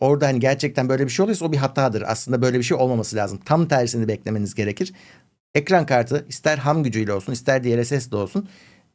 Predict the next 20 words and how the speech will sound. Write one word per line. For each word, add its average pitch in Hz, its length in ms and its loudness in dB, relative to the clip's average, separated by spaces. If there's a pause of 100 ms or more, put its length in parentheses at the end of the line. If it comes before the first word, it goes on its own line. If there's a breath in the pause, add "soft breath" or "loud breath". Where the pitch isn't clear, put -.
daha 139 260 4
hızlı 117 240 2
bir 104 60 -4
şekilde 107 340 -6
kare 113 200 0
üretebildikçe 123 840 -2 (340)
o 147 240 2 (340 soft breath)
milisaniye 143 600 2
değerleri 117 320 0
aşağı 143 340 0
iner. 98 220 -4
Üstüne 147 320 -2
bir 143 60 -2
de 127 100 4
refleksi 143 420 0
açarsanız 131 540 -2
daha 151 220 4
da 113 60 2
aşağı 98 300 -4
iner. - 260 -10